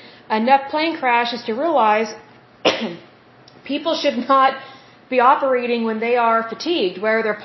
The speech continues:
pilots or air traffic controllers. I would think that would just be common sense. I would think you wouldn't need a board or a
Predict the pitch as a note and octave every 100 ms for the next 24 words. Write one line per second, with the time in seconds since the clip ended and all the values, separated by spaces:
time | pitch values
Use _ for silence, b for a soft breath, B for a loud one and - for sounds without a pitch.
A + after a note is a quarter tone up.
0 | A3+ B3 C#4 C#4 A3+ A3+ B3+ A#3 A#3 A#3
1 | - C#4 C#4+ F3 - G3+ G#3 G#3 B3+ C4
2 | - - B B B B - - - G#3
3 | G3+ A#3 E4 E4 C#4 C#4 - C4 B3 A#3
4 | - D4 A#3+ A3+ A3+ D4+ D#4 A#3 A#3+ C#4
5 | B3+ A#3+ - A3+ C4 C#4 F3+ F3+ - B
6 | B B B - _ _ _ - A#3 A3